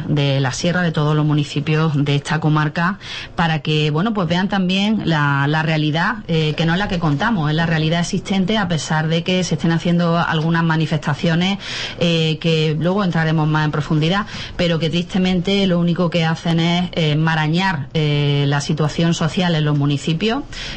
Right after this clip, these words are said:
enmarañar a la gente, confundirla y, bueno, pues se basan en una, en, en, bueno, pues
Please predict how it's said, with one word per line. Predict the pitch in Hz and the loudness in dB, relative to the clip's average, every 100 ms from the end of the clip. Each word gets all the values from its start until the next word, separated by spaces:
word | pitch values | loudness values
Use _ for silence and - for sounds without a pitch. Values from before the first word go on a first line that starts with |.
| - | -4
enmarañar | 180 180 170 175 190 196 | 0 2 2 0 0 0
a | 170 | 0
la | 156 | 0
gente, | 139 175 170 214 | 0 0 0 0
confundirla | 185 160 156 156 165 175 202 - | 0 0 2 2 0 0 -2 -2
y, | 180 151 143 | 0 0 2
bueno, | 147 147 143 | 2 0 0
pues | 143 139 | 0 0
se | - | 0
basan | 151 160 - 147 170 | 0 0 0 0 2
en | 151 | 2
una, | 151 151 151 143 139 139 135 135 | 2 2 2 2 2 0 0 0
en, | 135 135 131 | 0 0 0
en, | 127 120 117 | -2 -2 0
bueno, | 147 160 - | 0 0 0
pues | 135 123 | -2 -2